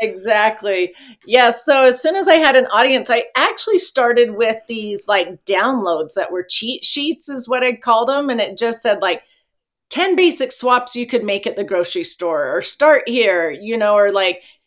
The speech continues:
uh, beauty swaps that you could make. And people were just buying these like crazy. And I was like, "Oh my goodness, people are really wanting to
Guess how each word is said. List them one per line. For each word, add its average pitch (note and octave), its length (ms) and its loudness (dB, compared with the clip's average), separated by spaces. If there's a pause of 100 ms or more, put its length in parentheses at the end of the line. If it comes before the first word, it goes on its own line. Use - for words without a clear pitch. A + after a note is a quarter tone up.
(180)
uh, G3 280 -2
beauty C4 560 0 (260)
swaps G#3+ 500 0
that - 160 -8
you G#3 140 -10
could G3+ 200 -6
make. F3 460 -4 (420)
And G#3 600 0
people C4+ 340 -2
were A#3+ 160 4
just E3 320 -8
buying B3 380 2
these F#3+ 260 -6
like F3 220 -4
crazy. B3 500 -2
And F3 100 -4
I E3+ 60 -4
was F3+ 140 -8
like, F3 220 -4
"Oh B3+ 80 2
my C4+ 180 2
goodness, B3+ 380 -2
people A#3+ 300 -6
are A#3 120 0
really A3 560 0
wanting A3+ 560 -2
to A3 180 -6